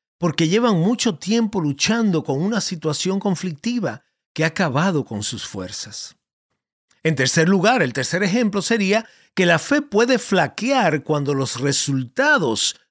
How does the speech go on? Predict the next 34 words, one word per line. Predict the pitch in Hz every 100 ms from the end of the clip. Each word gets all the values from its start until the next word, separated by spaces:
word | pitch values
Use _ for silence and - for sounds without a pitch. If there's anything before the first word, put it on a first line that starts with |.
| -
no | 151
son | 156 - 240 208
los | 131 -
esperados. | 120 - 165 180 233 185 - - _ _ _ _ _ -
Creo | 214 262
que | 262
este | - 220
fue | - 190
el | 147
caso | 226 226 - 175
de | 151
los | 139
creyentes | - 131 120 139 139 143
de | 143
Galacia. | 120 110 107 - 113 104 _ _ _ -
Pablo | 170 196 196
les | 190 170
escribe | - - 233 226 185
y |
les | 143 139
dice, | 135 120 - 110 - _ _
"No | 131 147 196 208
se | - 160
cansen | - 190 170 - 135
de | 113
hacer | 113 120 117
el | 110
bien". | 110 107 104 - _ _ _ _ _ _
¿Por | 170 151
qué | 254
les | 262
diría | 269 247 269 285
eso? | 320 - - -
Bueno, | - 123 110 180